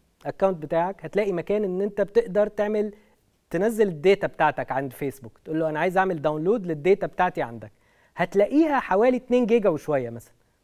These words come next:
في، في أقل الأحوال، يعني، كل ما كان أكاونتك بيعدي عليه سنين هتلاقي ممكن توصل لعشرة جيجا. عشرة جيجا من التكست، تخيل. يعني، إحنا عندنا ملف التكست بيبقى بالكيلو بايت، دي إحنا بنتكلم بالجيجا بايت. أرقام خيالية. إيه كل المعلومات؟ هو كل همسة بتعملها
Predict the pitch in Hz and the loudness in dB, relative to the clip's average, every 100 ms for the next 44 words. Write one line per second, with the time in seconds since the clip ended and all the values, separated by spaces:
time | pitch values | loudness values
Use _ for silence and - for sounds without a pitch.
0 | _ - 165 160 160 151 165 196 196 170 | _ -2 0 0 0 0 2 2 2 0
1 | - 160 170 131 123 127 127 196 202 185 | -2 2 2 2 -4 -8 -2 2 2 4
2 | 208 208 160 190 196 185 143 - _ - | 2 2 0 2 2 0 -4 -8 _ -4
3 | 143 160 175 160 185 - 196 226 170 180 | 0 2 4 4 4 0 -2 0 -2 -2
4 | 190 208 190 196 185 160 160 - 139 123 | -2 -2 -2 -2 0 2 0 -2 -10 -10
5 | 107 _ _ _ - 277 285 240 269 240 | -14 _ _ _ -2 4 4 4 2 2
6 | 190 - 226 - - - _ _ 143 190 | 2 2 0 0 -8 -20 _ _ 0 6
7 | 208 156 - 139 147 156 139 - - - | 6 4 0 -2 -2 -6 -10 -16 -10 -4
8 | 160 180 180 226 208 214 - - 220 - | 0 0 2 4 4 2 -2 0 -2 0
9 | 180 196 165 151 - 220 139 123 117 _ | 0 0 -2 -6 0 0 0 -4 -6 _
10 | 139 190 - 170 160 190 190 151 135 156 | -2 -2 -2 -8 -4 -2 -2 -4 -4 -4
11 | 143 120 107 101 _ _ _ _ - - | -4 -8 -10 -16 _ _ _ _ -14 -12
12 | - 269 262 - 160 147 202 - 240 277 | 0 2 2 -2 -2 0 0 0 0 -2
13 | 277 277 233 185 165 147 170 196 214 220 | 0 0 0 -4 -6 -6 -4 -6 -4 -4
14 | 196 180 269 285 247 196 247 - 190 185 | 0 0 0 -2 -2 -4 -4 -2 -4 0
15 | 156 196 165 | 0 0 -2